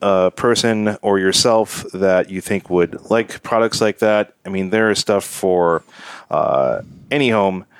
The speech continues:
Go over to Barrister and Mann, M A N N, use the purchase coupon code, the Dive Down twenty twenty-two, all one word. We know a lot of you out there have used it.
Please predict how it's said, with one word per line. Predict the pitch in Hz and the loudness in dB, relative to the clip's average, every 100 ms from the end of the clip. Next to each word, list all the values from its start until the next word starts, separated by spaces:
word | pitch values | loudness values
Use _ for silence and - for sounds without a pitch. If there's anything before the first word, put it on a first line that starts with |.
| - _ | -20 _
Go | - 123 107 | -2 2 2
over | 110 104 98 | 2 0 -2
to | 95 | -4
Barrister | 82 101 101 - 92 87 | -2 0 0 0 -4 -4
and | 90 | -2
Mann, | 104 104 101 | 0 0 -2
M | 107 104 | -2 -2
A | 90 - | -2 0
N | 110 113 98 | 0 2 2
N, | 90 87 85 - | 0 -4 -10 -14
use | - 92 101 98 95 87 | -10 -2 0 2 2 0
the | - | -2
purchase | - 123 110 95 90 - - - _ _ | -2 -2 0 0 0 0 -2 -6 _ _
coupon | - - 95 90 | -4 0 -2 -2
code, | - 87 82 78 - _ | -2 0 2 -2 -8 _
the | 98 | -2
Dive | 92 95 101 | 0 2 0
Down | - 92 90 87 | 0 0 0 -4
twenty | - 107 95 90 | -4 -4 -4 -6
twenty-two, | - - - - 127 92 - _ - | -6 -6 -6 -2 0 0 -6 _ -2
all | 95 92 | 0 2
one | 92 90 | 0 0
word. | 107 107 | 0 2
We | 113 | 0
know | 131 | 2
a | 113 | 2
lot | 110 131 | 2 2
of | 120 | 2
you | 120 | 0
out | 135 | 2
there | 104 | 0
have | 95 | -2
used | 98 143 143 | -2 -4 0
it. | 156 143 | 0 0